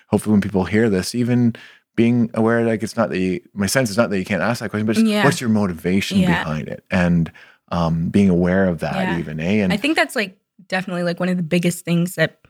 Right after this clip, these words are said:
Speaker 2: people need to realize. It's like, what is your motivation behind
Speaker 1: Yeah.
Speaker 2: what you're doing?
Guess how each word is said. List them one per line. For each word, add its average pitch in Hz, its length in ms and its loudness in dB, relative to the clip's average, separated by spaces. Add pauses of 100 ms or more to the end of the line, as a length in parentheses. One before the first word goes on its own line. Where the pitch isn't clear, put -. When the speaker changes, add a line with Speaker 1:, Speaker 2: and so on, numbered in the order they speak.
(540)
Speaker 2:
people 175 200 -2
need 170 160 2
to - 100 -8
realize. 180 280 0
It's 180 120 -8
like, 190 160 -2
what 220 140 4
is 240 100 0
your 240 100 2
motivation 185 560 -2
behind 160 600 -2
Speaker 1:
Yeah. 180 220 0
Speaker 2:
what 170 140 2
you're 170 120 0
doing? 170 500 -4